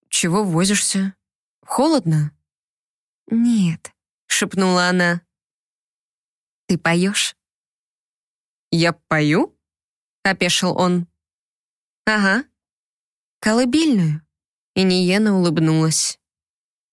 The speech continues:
Через миг Ингвар осознал, что и впрямь тихонько мурлычет себе под нос песенку, которой раньше убаюкивал плачущую по ночам крошку Хелену.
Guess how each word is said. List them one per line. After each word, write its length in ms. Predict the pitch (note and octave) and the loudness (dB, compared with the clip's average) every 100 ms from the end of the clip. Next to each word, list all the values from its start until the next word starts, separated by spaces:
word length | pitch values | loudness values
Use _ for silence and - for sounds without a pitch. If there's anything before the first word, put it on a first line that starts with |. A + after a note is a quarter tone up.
| _ _ _ _ | _ _ _ _
Через 420 | - A3 A3 G3 | -4 -2 0 0
миг 280 | G#3 A#3+ A#3+ | 0 -2 0
Ингвар 340 | G3 F#3 G3+ | 0 2 2
осознал, 640 | G3+ G3 G#3 F#3 G#3+ A#3+ A#3 _ _ _ _ _ - | 0 0 -2 0 0 0 -2 _ _ _ _ _ -8
что 280 | - - | -6 -2
и 40 | A3+ | -4
впрямь 360 | - - B3+ | -4 -4 -2
тихонько 500 | C#4+ C4+ - C4+ B3+ | -2 -4 -2 -2 0
мурлычет 560 | B3 A#3+ A#3 A#3+ - - | 0 2 2 0 -2 -4
себе 300 | - G#3+ G#3+ | -4 -2 -2
под 220 | G#3+ G#3+ | -2 -2
нос 260 | G#3 G#3 - | 0 0 -2
песенку, 760 | B3+ C#4+ - E3+ D3+ C#3+ C#3 - _ _ _ _ _ _ _ | -2 -2 -2 -4 -4 -6 -8 -10 _ _ _ _ _ _ _
которой 440 | G#3+ G#3+ C4 B3 | -4 0 0 2
раньше 380 | A#3+ C#4 B3 B3 | 2 0 0 -2
убаюкивал 680 | A3 G#3 G#3+ A3+ A3+ G3+ G3+ | 0 0 0 -2 0 0 -2
плачущую 680 | - G#3+ A3+ A3 - F#3+ | 0 0 0 -2 -2 -4
по 120 | F#3 F#3+ | -2 0
ночам 420 | F#3 - G3+ G3 | 0 0 -2 -2
крошку 460 | - F#3+ F3+ - | -2 -2 -2 -4
Хелену. 720 | F#3+ - G3 F3+ D#3+ D#3+ D#3+ | -4 0 0 2 2 0 0